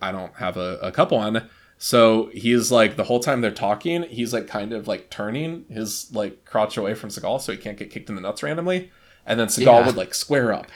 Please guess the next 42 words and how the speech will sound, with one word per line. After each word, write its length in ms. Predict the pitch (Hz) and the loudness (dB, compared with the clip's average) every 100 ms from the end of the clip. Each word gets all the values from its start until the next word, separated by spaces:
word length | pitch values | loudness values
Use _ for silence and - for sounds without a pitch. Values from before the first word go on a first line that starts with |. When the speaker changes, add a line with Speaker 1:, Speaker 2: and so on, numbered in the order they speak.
| - | -12
Speaker 1:
and 140 | 107 107 | -6 -4
then 140 | 101 | -2
he 100 | 120 | 2
would 160 | 113 - | 2 2
kind 220 | 120 113 | 0 0
of, 200 | 123 - | -2 -4
like, 220 | 104 - - - | -6 -6 -10 -10
turn, 460 | - 143 127 110 110 | 0 2 2 0 -4
and 180 | 123 107 | -6 -4
then 80 | 104 | -2
Seagal 220 | - 92 | -2 -2
would, 80 | 95 | -4
like, 120 | 92 | -8
square 300 | - 120 104 98 | -2 2 4 2
up 100 | 104 | -2
on 140 | 98 | -4
him. 200 | 98 101 - - - - | -6 -10 -16 -20 -20 -14
And 80 | 107 | -12
he 60 | |
tried 240 | 107 - 180 | -8 -4 0
to, 80 | 196 | 4
like, 520 | 139 104 - - _ _ _ _ _ - | 6 4 -2 -14 _ _ _ _ _ -6
put 140 | 139 | -2
him 120 | 151 | 0
in, 80 | 139 | 0
like, 200 | 92 - | -4 -8
wrist 280 | 101 - - | -10 -8 -4
locks 260 | 139 139 156 | -4 -2 -4
or 40 | |
something. 300 | - 151 151 | -4 -2 -2
It's 140 | 120 123 | -2 -2
weird. 180 | 113 92 | -4 -6
He's 140 | 98 | -8
just, 180 | 135 143 | -8 -6
like, 100 | 120 | -6
trying 180 | - 120 | -4 -6
to 60 | |
square 300 | 101 - 123 | -4 -2 0
up 120 | 127 113 | 0 -2
on 80 | |
the 60 | 98 | -6
guy. 360 | 92 92 92 | -4 -4 -6